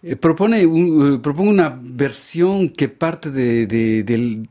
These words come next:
de una lectura de Jean Genet también. Es decir, que, eh, Jean Genet, dans, dans, dans sus, dans lo, en lo que escribió, él proponía, él decía que esta obra tiene que ser actuada de una manera exuberante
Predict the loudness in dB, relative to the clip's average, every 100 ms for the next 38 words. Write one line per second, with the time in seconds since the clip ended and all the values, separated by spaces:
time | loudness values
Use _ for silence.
0 | _ -16 -6 0 2 4 2 2 2 2
1 | 0 0 -6 -2 0 2 0 -4 -2 0
2 | 2 0 0 2 2 2 2 2 0 -4
3 | -4 -4 -6 -6 -4 0 -2 2 0 0
4 | -6 -6 -8 -20 -8 -2 0 2 0 0
5 | 2 2 2 2 2 2 2 2 2 2
6 | 2 2 2 0 0 0 0 -2 0 -2
7 | -2 -2 -4 -4 -4 -4 -4 -8 -10 -10
8 | -10 -10 -10 -8 -8 -10 -8 -6 -4 -6
9 | -6 -4 0 0 0 -2 -4 -6 -6 0
10 | 2 4 2 0 -2 -2 -4 -4 0 2
11 | 2 2 -2 -4 0 0 -2 -20 -20 -2
12 | 0 0 0 0 0 0 2 2 2 0
13 | -2 0 2 2 0 -2 -2 -2 -4 -2
14 | -2 -2 -2 0 0 0 -2 -4 -10 -6
15 | -2 -2 -4 -8 -14